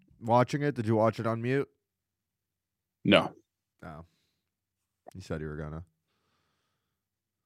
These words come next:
Speaker 2: Philadelphia
Speaker 1: What?
Speaker 2: Eagles were more good than bad on offense with a few three and outs, and then that god-awful Devontae Smith call ruined everything. Yeah, that is a nutshell. If anything, the Chiefs didn't have problems at all, it seemed.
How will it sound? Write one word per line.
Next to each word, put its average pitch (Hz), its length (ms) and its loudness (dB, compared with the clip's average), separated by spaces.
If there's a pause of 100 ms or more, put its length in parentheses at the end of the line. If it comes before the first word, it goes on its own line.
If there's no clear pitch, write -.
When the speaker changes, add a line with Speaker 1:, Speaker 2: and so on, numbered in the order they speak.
(1400)
Speaker 2:
Philadelphia 135 480 10
Speaker 1:
What? 113 60 10
Speaker 2:
Eagles 113 280 8
were 87 280 2 (180)
more 107 260 8
good 123 220 8
than 104 160 6
bad 92 220 8
on 87 100 4
offense 87 400 0
with - 120 -8
a - 40 -8
few 113 240 6
three 107 300 6
and 98 80 8
outs, 90 240 6
and 82 80 -2
then 82 80 0
that 78 340 -2
god-awful 120 580 10
Devontae 95 400 2
Smith - 360 2
call 92 280 6
ruined 85 280 0
everything. - 520 -6
Yeah, 120 220 8
that 143 220 12
is 110 120 8
a 87 40 2
nutshell. - 500 0 (320)
If 95 220 8
anything, 147 500 10
the 120 160 10
Chiefs - 320 4
didn't 98 220 6
have 87 200 0
problems 90 320 2
at 90 160 2
all, 80 200 0
it - 100 -4
seemed. - 420 -2